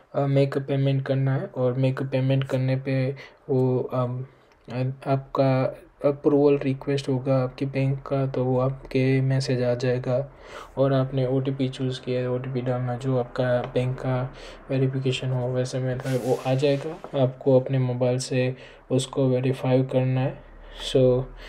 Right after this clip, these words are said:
आप जैसे verify करोगे उसके बाद continuous दबाना है। उसके बाद continue दबाने के बाद वो बताएगा कि your e-visa being process। So वैसे process हो जाता है, आप उधर से भी download कर सकते हो कि download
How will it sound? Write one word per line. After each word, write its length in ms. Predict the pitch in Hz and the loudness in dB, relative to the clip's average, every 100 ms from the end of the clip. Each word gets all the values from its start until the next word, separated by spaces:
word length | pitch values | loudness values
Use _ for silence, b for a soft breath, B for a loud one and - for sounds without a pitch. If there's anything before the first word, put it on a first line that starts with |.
| B B | B B
आप 180 | 156 135 143 | -2 0 0
जैसे 220 | 139 151 | 4 6
verify 380 | 139 135 135 123 | 6 6 4 4
करोगे 400 | 131 131 131 131 | 4 2 4 0
उसके 220 | 135 127 | 0 -2
बाद 240 | 120 120 | -2 -2
continuous 640 | - 131 131 151 151 147 - | -2 -2 -2 -2 0 0 4
दबाना 360 | 131 131 127 | 4 4 4
है। 280 | 131 - - - _ _ B B B B - | 0 -2 -8 -20 _ _ B B B B -4
उसके 280 | 143 165 | -2 0
बाद 380 | 147 147 151 151 | 4 6 6 4
continue 440 | 147 143 147 143 143 | 0 0 0 0 0
दबाने 340 | 139 135 139 | 0 2 0
के 280 | 139 135 139 | -2 -2 -2
बाद 360 | 131 127 127 127 | 0 0 0 0
वो 200 | 123 127 | 0 2
बताएगा 580 | 131 131 127 127 131 | -2 -2 -2 -2 -2
कि 360 | 127 131 127 127 | -2 -4 -4 -2
your 160 | 127 117 | -2 -2
e-visa 500 | 127 127 123 127 120 | -4 -4 -4 -2 -2
being 220 | 120 127 | -4 -6
process। 560 | - 127 123 - 131 131 B B B - | -6 -6 -6 -4 -4 -4 B B B -4
So 80 | 135 | 2
वैसे 300 | 135 135 135 | 4 4 4
process 400 | 131 131 131 - | 6 4 2 0
हो 120 | 131 | 2
जाता 300 | 143 139 139 | 6 6 6
है, 120 | 135 | 4
आप 220 | 135 135 123 | 4 0 0
उधर 280 | 123 135 | 0 0
से 160 | 131 139 | 0 0
भी 140 | 131 | -2
download 540 | 127 123 127 131 131 127 | 0 0 0 2 0 2
कर 160 | 123 | 0
सकते 340 | 135 131 131 135 | 0 -2 -2 -2
हो 100 | 131 | -2
कि 160 | 135 | -2
download 480 | 131 123 127 127 120 | -2 -2 0 0 -2